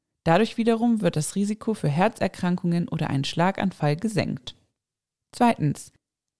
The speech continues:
Reduktion von Stresserleben. In zwei empirischen Studien konnte festgestellt werden, dass verschiedene Maßnahmen zur Selbstfürsorge zu einem reduzierten Stresserleben führten. Hierbei erlebten sich Studienteilnehmer nach einem Selbstfürsorgeseminar als weniger gestresst.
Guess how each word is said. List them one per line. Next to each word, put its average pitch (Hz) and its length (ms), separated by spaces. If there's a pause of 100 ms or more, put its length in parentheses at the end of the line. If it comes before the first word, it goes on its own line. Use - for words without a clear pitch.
Reduktion 226 540
von 196 160
Stresserleben. 160 880 (520)
In 175 120
zwei 233 240
empirischen 185 540
Studien 185 600
konnte 190 280
festgestellt 170 720
werden, 151 420
dass 196 160
verschiedene 247 460
Maßnahmen 180 580
zur 156 140
Selbstfürsorge 180 1080
zu - 140
einem 160 200
reduzierten 165 600
Stresserleben 139 720
führten. - 480 (320)
Hierbei 254 260
erlebten 175 460
sich 151 160
Studienteilnehmer 202 920
nach 180 260
einem 160 240
Selbstfürsorgeseminar 143 1500
als 110 220
weniger 139 400
gestresst. - 640